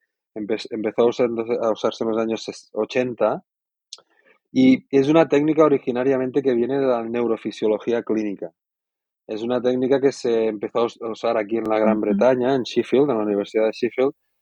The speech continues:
Speaker 1: cuando se descubrió a partir de el principio de inducción electromagnética que había descrito Michael Faraday muchos años antes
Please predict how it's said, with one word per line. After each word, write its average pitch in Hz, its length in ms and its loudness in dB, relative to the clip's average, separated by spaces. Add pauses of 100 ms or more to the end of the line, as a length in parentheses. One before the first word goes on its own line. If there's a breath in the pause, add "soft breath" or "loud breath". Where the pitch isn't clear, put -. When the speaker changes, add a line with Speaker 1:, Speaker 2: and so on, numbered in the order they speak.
(300)
Speaker 1:
cuando 113 280 4
se 117 120 0
descubrió 120 720 4
a 113 100 2
partir 131 540 4
de 113 320 2 (440)
el 110 120 -2
principio 117 440 0
de 123 40 2
inducción 120 380 2
electromagnética 113 840 2
que 110 80 0
había 110 200 4
descrito 107 800 2
Michael 110 360 2
Faraday 113 440 4
muchos 110 280 -6
años 107 300 -6
antes 135 560 2